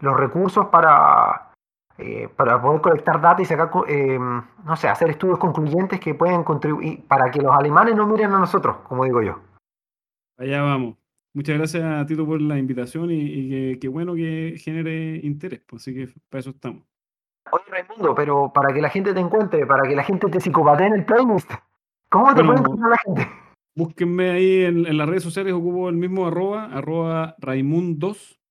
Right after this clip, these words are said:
Speaker 2: eh, en Instagram, Twitter, o LinkedIn, o Strava, en todos lados es arroba Raimundos, así que hay harta consistencia por ahí.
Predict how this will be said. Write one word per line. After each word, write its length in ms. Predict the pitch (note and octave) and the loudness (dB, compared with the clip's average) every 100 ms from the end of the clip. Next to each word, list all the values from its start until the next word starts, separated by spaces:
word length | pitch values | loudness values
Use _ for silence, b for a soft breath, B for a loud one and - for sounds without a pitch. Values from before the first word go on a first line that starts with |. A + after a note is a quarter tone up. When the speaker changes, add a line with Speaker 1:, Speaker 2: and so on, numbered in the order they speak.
| _ _ _ _ - | _ _ _ _ -16
Speaker 2:
eh, 360 | C3+ C3+ C3 | -12 -10 -8
en 160 | C3 C3 | -8 -4
Instagram, 680 | D#3 E3 E3 D3+ D#3 D3+ D3 | 0 -2 -2 -6 -6 -6 -8
Twitter, 460 | D3+ D#3 D#3 D3+ D3+ D3 | -4 -4 -4 -6 -8 -10
o 300 | D#3 D3 C#3 | -10 -10 -6
LinkedIn, 720 | D3 D3 D3 D3 D3+ D3+ D3 | -4 -4 -4 -6 -4 -4 -6
o 60 | C3+ | -10
Strava, 540 | - C#3 C#3+ D3 D3+ | -12 -8 -6 -6 -6
en 180 | D#3 C#3+ | -10 -10
todos 180 | D#3 D3+ | -8 -6
lados 400 | D#3+ E3+ E3 D3+ | -4 -4 -6 -4
es 100 | D3 | -4
arroba 400 | C#3+ C#3+ D3+ C#3+ | -4 -4 -4 -6
Raimundos, 800 | B2+ C3 C#3+ C#3+ C#3 D3 - _ | -8 -6 -4 -4 -4 -8 -12 _
así 180 | _ C3+ | _ -14
que 360 | C3+ C3+ C3 D3+ | -12 -12 -12 -14
hay 120 | C#3+ | -14
harta 220 | C#3 - | -14 -12
consistencia 640 | C#3 C3 C#3+ C#3+ C3 C#3+ C#3 | -14 -14 -12 -12 -12 -12 -10
por 140 | D3 | -10
ahí. 160 | F3+ | -10